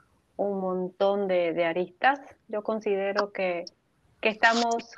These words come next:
como en una balanza, de un rato empoderados y otro rato un poco de víctima.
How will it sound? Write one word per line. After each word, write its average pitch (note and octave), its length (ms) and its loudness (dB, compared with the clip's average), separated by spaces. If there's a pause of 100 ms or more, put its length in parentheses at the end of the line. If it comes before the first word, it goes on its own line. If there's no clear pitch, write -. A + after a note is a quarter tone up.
como G3+ 240 -2
en G3+ 80 -2
una G#3+ 260 -2
balanza, F3+ 640 -2 (200)
de G3 140 -4
un G3 100 -6
rato F#3 600 -2 (140)
empoderados G3+ 680 0
y A3+ 80 -2
otro F#3+ 240 -4
rato F3+ 520 -6
un F3 140 -6
poco F3+ 180 -8
de E3+ 100 -4
víctima. C#4 500 -2